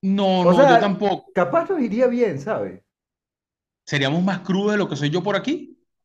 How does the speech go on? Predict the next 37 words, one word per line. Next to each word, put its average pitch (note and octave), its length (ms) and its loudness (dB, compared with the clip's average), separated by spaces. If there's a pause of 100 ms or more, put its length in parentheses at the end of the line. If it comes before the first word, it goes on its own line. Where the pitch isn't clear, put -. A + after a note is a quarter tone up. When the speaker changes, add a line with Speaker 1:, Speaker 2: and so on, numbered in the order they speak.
(140)
Speaker 2:
Es B3 160 -10
que C#4+ 420 -16
precisamente A3 840 -6
sí G3+ 180 -14
creo F#3+ 240 -6
que A#3+ 100 -12
ese, G3+ 320 -8
ese D3+ 280 -10
sería, B2+ 720 -6
esa B2 220 -20
sería B2 360 -8
la C3 120 -6
razón A#2+ 560 -16
por B2+ 140 -12
la B2 100 -12
que A#2 140 -20
nos A2 140 -14
iría A2 280 -10
bien, A2 260 -10
por, - 320 -16
por G2+ 180 -16
la G#2+ 140 -10
cantidad G#2 320 -12
de G#2+ 80 -12
haters. A#2+ 380 -10 (500)
Y D3 100 -6
con D3 140 0
los C#3+ 120 2
haters D#3+ 360 0
que D3+ 140 -4
somos D3+ 260 -4
nosotros, D3 580 -2
creo C#3 280 -2
que, C3 340 -6 (520)
creo C3 220 -4
que D3 100 -8
sería, B2 680 -4